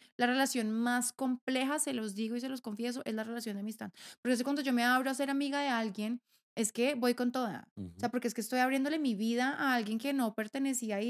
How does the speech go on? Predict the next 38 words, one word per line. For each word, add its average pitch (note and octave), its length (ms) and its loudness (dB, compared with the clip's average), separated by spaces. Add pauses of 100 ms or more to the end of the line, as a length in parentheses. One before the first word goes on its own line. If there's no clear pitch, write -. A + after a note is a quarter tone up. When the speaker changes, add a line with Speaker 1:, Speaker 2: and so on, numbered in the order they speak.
(140)
Speaker 1:
y C4 80 -2
quizás A3+ 400 0
muchas A#3 240 -4
veces C4+ 220 -6
que C#4 80 -10
es B3+ 40 -6
un C#4 80 -4
desconocido. C4 540 -6
Y G#3 40 -4
si F#3+ 60 -4
estoy G3+ 200 -6
ofreciendo A#3+ 340 -2
lo A#3+ 80 -2
mejor B3 340 0
de A3+ 80 -2
mí C4 200 2
a B3+ 40 2
esa C4 140 -2
persona G#3 500 -6 (320)
y A#3+ 60 8
esa A#3+ 180 8
persona A#3 500 0 (260)
no B3+ 160 4
me B3+ 220 4
es B3 100 0
leal B3 360 2
por A#3+ 180 -6
cierta B3+ 360 -4
razón, A#3 500 0
por A3 120 -6
lo A3 100 -4
que G#3 120 -6
sea, G3+ 320 2
o G#3 60 -2
siento G#3+ 280 -2
yo A3+ 320 2
ese, A3+ 240 -2
ese, A#3 300 -2